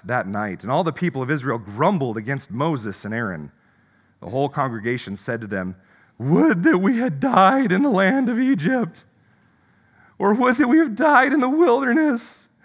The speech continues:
Why is the Lord bringing us into this land to fall by the sword?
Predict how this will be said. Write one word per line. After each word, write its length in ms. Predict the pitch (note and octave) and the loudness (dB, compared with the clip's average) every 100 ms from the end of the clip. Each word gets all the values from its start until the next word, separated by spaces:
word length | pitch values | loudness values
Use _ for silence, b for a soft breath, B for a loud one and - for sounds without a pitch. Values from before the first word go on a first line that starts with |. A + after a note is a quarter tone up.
| B B B | B B B
Why 300 | D#4+ G4 G#4 G4+ | 2 4 6 4
is 140 | D#4+ | 2
the 100 | D4 | 0
Lord 460 | A#3+ A#3+ E4 F#4 A#3+ | -2 0 4 2 2
bringing 380 | B3 C4 E4+ D4+ | 0 2 2 2
us 180 | D4 - | -2 -2
into 160 | A3 | -4
this 240 | A#3 A#3 A#3 | -4 -6 -2
land 400 | G3+ G#3+ A3+ C#4 | 0 2 0 0
to 80 | |
fall 400 | B3+ - G3+ G#3+ | -2 -2 0 0
by 240 | A3 A#3 B3 | 2 0 0
the 140 | C#4+ | -2
sword? 720 | - B3+ G3+ G#3+ G3+ A3+ A3 | -4 -4 -2 0 -2 -4 -10